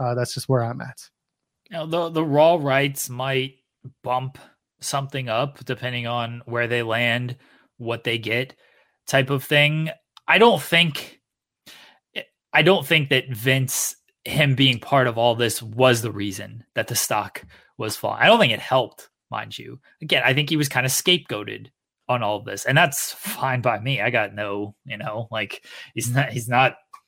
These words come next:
Speaker 2: got no ties to him or anything. I don't care if he, he's gonna get paid regardless.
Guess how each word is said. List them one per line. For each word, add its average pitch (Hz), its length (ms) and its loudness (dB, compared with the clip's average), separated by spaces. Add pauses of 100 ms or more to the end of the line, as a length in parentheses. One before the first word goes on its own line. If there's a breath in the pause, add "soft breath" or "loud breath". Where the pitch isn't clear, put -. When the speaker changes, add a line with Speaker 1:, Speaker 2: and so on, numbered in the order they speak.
(680 soft breath)
Speaker 2:
got 135 100 -2
no 131 100 0
ties 120 420 2
to 110 200 -2
him 117 220 -4 (200)
or 117 100 2
anything. 117 400 0
I 117 140 4
don't 123 160 0
care 107 300 0
if 101 100 -10
he, 113 260 -6
he's 117 160 -4
gonna 139 180 2
get 117 160 -2
paid 117 340 -2
regardless. 110 640 -2